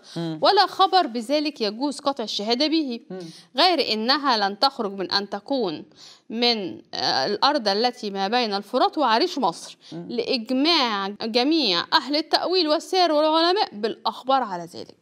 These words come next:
Speaker 1: بالإخبار على ذلك، يعني من أرض، من الفرات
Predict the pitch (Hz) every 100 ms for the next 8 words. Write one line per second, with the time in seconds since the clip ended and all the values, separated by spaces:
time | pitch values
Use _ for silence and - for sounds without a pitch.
0 | _ _ _ _ _ _ 160 180 175 185
1 | 240 269 202 220 202 311 285 - 196 156
2 | 165 180 185 185 233 262 226 202 190 185
3 | 180 - 208 262 370